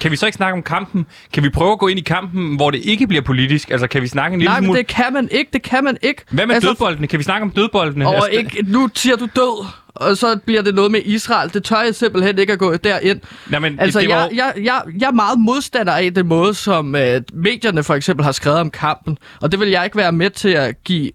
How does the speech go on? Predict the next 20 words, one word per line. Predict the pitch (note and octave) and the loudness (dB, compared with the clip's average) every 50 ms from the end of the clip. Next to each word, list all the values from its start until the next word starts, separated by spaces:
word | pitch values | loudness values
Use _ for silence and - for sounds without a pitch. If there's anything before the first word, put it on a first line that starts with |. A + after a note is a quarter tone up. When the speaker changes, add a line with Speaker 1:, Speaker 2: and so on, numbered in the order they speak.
| - - | -10 -6
Speaker 2:
altså, | - - D3 - D3+ D3+ - _ | -4 -2 0 0 0 -2 -2 _
give | F#3 E3+ - - | -4 -4 -2 -2
kra-, | - D3+ D#3 - C3 | -6 -6 -4 -4 -4
hvad | C#3 C#3 D#3+ D#3 | 0 0 2 2
hedder | D#3 D#3+ B2+ G#2+ | 2 2 2 0
det, | A2+ A#2 - - - - - - - - - | -2 -6 -8 -10 -16 -18 -18 -20 -20 -16 -4
øh, | - C#3 B2+ B2 B2 F#2+ - C#3 | -2 0 2 2 2 0 0 0
være | C#3+ C#3+ C#3+ | 0 0 2
med | C#3+ C#3+ D3 E3 F3 - | 2 2 2 2 2 2
ind | A3+ - E3 C#3 | 2 0 2 2
i | D3 C#3 B2 - - - - _ _ _ _ _ _ _ _ _ _ - | 0 -2 -2 -4 -8 -12 -20 _ _ _ _ _ _ _ _ _ _ -2
den | D3+ C#3+ B2+ B2+ | -2 0 2 0
retorik. | C3 A#2+ - B2 - C3 B2+ B2+ - - | 0 0 0 -2 0 0 -2 -2 -4 -10
Speaker 1:
Nej, | - - | -12 -6
Speaker 2:
For | - B2 | -4 0
Speaker 1:
okay. | C3+ E3+ | 0 0
Speaker 2:
eksempel | D#3+ - A3+ - B2+ G3 F3 | 0 0 -2 -2 0 -2 -2
T | - - | 0 0
V | F3+ E3 D#3+ | 0 0 0
to, | - - A#3 A3+ F#3 D#3+ | 0 0 0 0 0 -2